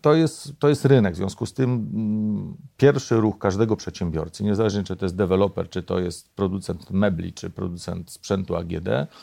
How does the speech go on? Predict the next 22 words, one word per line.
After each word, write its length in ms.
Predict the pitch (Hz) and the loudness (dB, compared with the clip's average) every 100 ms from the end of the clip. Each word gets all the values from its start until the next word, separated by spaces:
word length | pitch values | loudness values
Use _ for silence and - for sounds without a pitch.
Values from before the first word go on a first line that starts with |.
| - | -20
jest 120 | - - | -8 -2
taki, 260 | 107 127 | -2 -2
żeby, 300 | 107 98 98 95 _ _ _ - | -4 -2 -2 -6 _ _ _ -8
e, 680 | 95 95 92 90 90 90 90 | -4 -2 -2 -4 -4 -6 -4
żeby 640 | 87 101 90 95 92 87 - _ _ | -2 -2 0 0 0 -4 -10 _ _
wzrost 380 | 92 98 123 - | -6 0 0 0
kosztów 540 | - 110 - 139 147 - _ _ _ _ - | 0 -2 0 -2 -2 -6 _ _ _ _ -6
przerzu-, 320 | - 104 113 | -2 0 -2
w, 60 | 117 | -4
w, 920 | 110 - 110 107 104 101 98 107 95 | -4 -2 -2 2 2 2 0 -4 -8
wkomponować 840 | - 123 101 107 113 113 110 - | 0 0 4 2 4 4 0 -2
czy, 360 | - 98 98 95 | -4 0 0 -2
czy 240 | - 98 92 | -6 -6 -6
przerzucić 500 | - 95 95 104 92 | -6 -6 -6 -6 -4
na, 340 | 92 92 90 | -4 -2 -2
na, 340 | 92 92 90 92 | -4 -4 -4 -4
na 160 | 92 | -6
cenę 320 | - 107 87 | 0 0 0
tego, 480 | 82 87 87 87 - - | -4 -8 -8 -10 -12 -10
cenę 240 | - 90 | -6 -6
tego 200 | 90 87 | -6 -12
towaru. 300 | 90 87 131 | -12 -14 -16